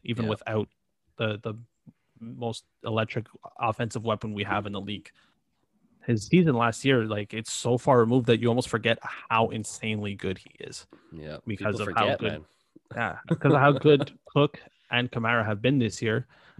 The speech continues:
Speaker 1: Like, you're almost forgetting about how good McCaffrey is, especially with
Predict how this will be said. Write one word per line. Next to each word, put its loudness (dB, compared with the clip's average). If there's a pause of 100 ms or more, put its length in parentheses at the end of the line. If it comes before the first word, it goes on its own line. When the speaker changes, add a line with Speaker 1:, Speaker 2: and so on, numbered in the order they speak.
Speaker 1:
Like, -2 (220)
you're 4
almost 2
forgetting -4 (180)
about 2
how -2 (120)
good -2 (580)
McCaffrey 0
is, -6 (140)
especially 4
with 2